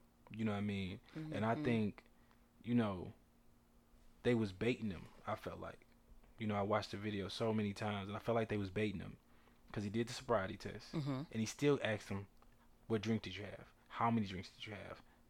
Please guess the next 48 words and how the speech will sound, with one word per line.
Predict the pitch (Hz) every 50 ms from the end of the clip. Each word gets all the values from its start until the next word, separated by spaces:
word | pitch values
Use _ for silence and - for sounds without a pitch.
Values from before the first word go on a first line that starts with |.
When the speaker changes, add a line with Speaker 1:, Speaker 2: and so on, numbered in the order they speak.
| - -
Speaker 1:
Da, | 107 -
da, | 214 101
da, | 98 101 101
da. | 107 110 101 82 -
Speaker 2:
Mm-hmm. | - 147
Speaker 1:
Continuously, | 139 135 131 131 135 147 143 127 117 107 - 101 104 101 101 101 101 - - - - - - - -
"Will | 110
you | 113 113
take | - 117
a | 110 107
breathalyzer | 98 120 123 - - 101 90 87 90 - -
test?" | - 101 92 95 - - - - -
"I | - 127 -
already | - 127 127 123 123 123 123
told | - 143 135 123
you | 120 131 131
I | 127
drunk, | 120 135 151 156 - - 98 104 110 98
I'm | - 120
drunk." | 117 135 160 160 - - - - -
You | - 165
know | 151 - 117
what |
I'm | -
Speaker 2:
Mm-hmm. | 143
Speaker 1:
saying? | 139 120 - 117
"I | 120
told | 117 - - 147 156 160 135
you | 131
I, | 123 110 - - -
I |
done | 104
had | 101 104 107 101
a | 98
drink. | 98 101 95 101
I | - -
told | 147 151 143
you | 131
I'm | 117 110
into-, | 107 107 - - - - - 101 - - -
intoxicated." | 120 107 98 85 - - - - 113 107 - - 101 - - - - - - - - - - - - - - - - - - - - - - - - - - - - -
You | 104 110 110
know, | 110 107 104 104
so | 98 - - 107 101 101 98 95 87 92 98 - - - - - - - - - - - - - - - - - - - - - -
it's | - 123 113
just, | 113 120 113 107 101 - - - -
you | 98 117
know | 113 107 101 98 95